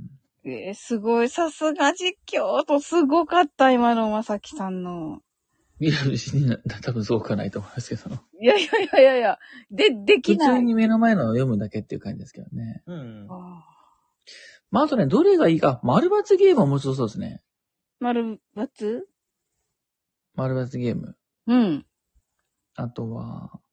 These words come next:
Speaker 2: あとね、あのー、なんだっけ。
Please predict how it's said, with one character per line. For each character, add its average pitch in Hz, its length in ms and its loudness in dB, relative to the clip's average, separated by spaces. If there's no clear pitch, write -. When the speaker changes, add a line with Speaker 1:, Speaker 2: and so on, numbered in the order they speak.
Speaker 2:
あ 262 120 2
と 156 200 2
ね、 131 580 0
あ 127 160 -4
の 117 600 -4
ー、 - 40 -20
な 156 100 -2
ん 120 40 -2
だ - 80 -6
っ - 100 -20
け。 - 160 -20